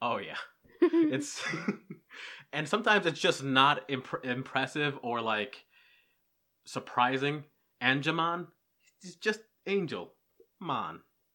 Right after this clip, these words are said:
Speaker 1: That's it.
Speaker 2: Yeah.
Speaker 1: It's, it's very little effort, but I don't know what it was about Digimon as a,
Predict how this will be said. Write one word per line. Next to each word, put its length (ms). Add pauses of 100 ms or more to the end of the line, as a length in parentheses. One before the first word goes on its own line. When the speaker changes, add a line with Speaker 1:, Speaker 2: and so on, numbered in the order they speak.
(140)
Speaker 1:
That's 160
it. 240 (1000)
Speaker 2:
Yeah. 140 (440)
Speaker 1:
It's, 420
it's 140
very 260
little 200
effort, 400 (120)
but 460 (380)
I 140
don't 140
know 160
what 220
it 80
was 220
about 340 (200)
Digimon 440
as 100
a, 80